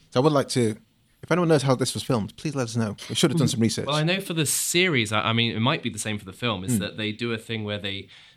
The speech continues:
Speaker 2: they don't block a scene like you would traditionally. They just kind of let the actors do what they want and go around, and the cameramen are instructed to kind of move to what they do and follow them around. So it keeps it very loose, and I think it opens up the acting style for a lot of the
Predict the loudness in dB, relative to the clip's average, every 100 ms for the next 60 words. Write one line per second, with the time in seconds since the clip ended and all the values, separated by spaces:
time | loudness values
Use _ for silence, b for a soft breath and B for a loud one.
0 | _ -12 -6 -6 -6 -8 -8 -8 -8 -12
1 | -6 -4 -2 -4 -6 -8 -8 -8 -8 -8
2 | -8 -8 -6 -6 -8 -10 -10 -12 -18 _
3 | -12 -10 -8 -10 -10 -12 -8 -6 -6 -6
4 | -4 -4 -4 -6 -6 -4 -4 -4 -6 -12
5 | -12 -4 0 0 0 -2 -6 -6 -8 -8
6 | -8 -10 -14 -18 -14 -14 -12 -10 -10 -10
7 | -16 -20 -16 -14 -4 0 0 0 -10 -16
8 | -14 -12 -12 -10 -8 -8 -10 B B B
9 | -12 -10 -6 -8 -6 -4 -4 -2 -2 -2
10 | -6 -14 -12 -10 -10 -10 -10 -10 -10 -12
11 | -12 -14 -12 -10 -12 -12 -12 -12 -12 -14
12 | -14 -14